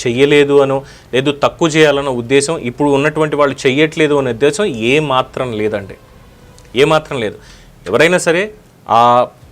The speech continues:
పాలనాధిపతులుగా ఉండేటువంటి వాళ్ళు, ద-, బ్యూరోక్రాట్స్, వీళ్ళు పాలనాధిపతులు. పాలకులు అంటే రాజకీయ నాయకులు, మనం ఎన్నుకున్నటువంటి వాళ్ళు.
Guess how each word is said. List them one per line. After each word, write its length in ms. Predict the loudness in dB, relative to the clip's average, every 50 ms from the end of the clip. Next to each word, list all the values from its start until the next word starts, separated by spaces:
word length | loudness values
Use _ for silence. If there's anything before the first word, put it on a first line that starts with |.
| -20 -20 -20 -20 -20 -20 -20 -20 -20 -20 -20 -12 -2 2
పాలనాధిపతులుగా 880 | 4 4 4 4 2 2 0 0 -2 -2 -2 0 0 2 2 4 2 2
ఉండేటువంటి 420 | 2 2 0 0 0 -4 -4 -4 -4 -4
వాళ్ళు, 180 | -4 -6 -8 -14 _ -20 _ _ _ _ -12 -4 0
ద-, 320 | 0 2 2 2 0 -2 -4 -10 -20 -20 -14 -6
బ్యూరోక్రాట్స్, 600 | -2 2 2 2 2 2 0 -4 -4 -6 -12 -14 -10
వీళ్ళు 200 | -6 -4 -2 -2
పాలనాధిపతులు. 800 | 0 2 2 2 2 2 2 0 -2 -2 -2 -6 -6 -6 -6 -16 -16 -18 -14 -4 2
పాలకులు 420 | 2 4 4 2 0 0 -2 -4
అంటే 240 | -4 -4 -4 -4 -4
రాజకీయ 420 | -2 0 0 0 -2 -4 -8 -6 -4
నాయకులు, 300 | -2 -2 -2 -2 -4 -4
మనం 160 | -4 -4 -4 -4 -4 -4
ఎన్నుకున్నటువంటి 600 | -6 -6 -6 -6 -4 -6 -6 -6 -6 -8 -8 -6 -8
వాళ్ళు. 160 | -8 -8 -10